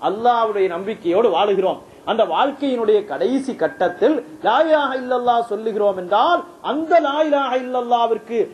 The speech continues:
பரிபூர்ண தன்மையை நான் பெற்றுவிட்டேன். லா இலாஹ இல்லல்லாஹ், லா இலாஹ இல்லல்லாஹ் என்று வாழ்ந்தேன்,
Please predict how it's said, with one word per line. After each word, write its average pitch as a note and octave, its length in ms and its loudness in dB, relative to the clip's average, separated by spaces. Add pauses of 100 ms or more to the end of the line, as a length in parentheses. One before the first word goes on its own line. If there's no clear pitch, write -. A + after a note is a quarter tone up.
(160)
பரிபூர்ண E4+ 760 2
தன்மையை D4 460 2
நான் B3+ 260 -2
பெற்றுவிட்டேன். A3 760 0 (180)
லா F3 200 2
இலாஹ B3 320 0
இல்லல்லாஹ், A3+ 520 0
லா G#3 100 0
இலாஹ B3+ 280 0 (100)
இல்லல்லாஹ் A3 360 0
என்று F#3+ 180 -2
வாழ்ந்தேன், G3 560 2